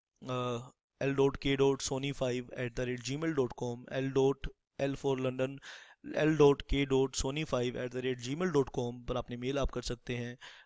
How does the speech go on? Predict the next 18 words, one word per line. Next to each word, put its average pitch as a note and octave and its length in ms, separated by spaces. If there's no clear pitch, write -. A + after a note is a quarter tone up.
नाइन C#3 180
एट D3 120
वन C3+ 160
एट C#3 120
ज़ीरो C3 280
फ़ाइव D#3 240
ज़ीरो C#3 180
टू C3+ 140
फ़ाइव A#2+ 240
टू, A#2+ 200
सेम E3+ 260
डे C3+ 180
मैं B2+ 120
आपके A#2+ 280
डाउट्स A#2 240
को B2+ 180
देता B2 240
हूँ। B2 200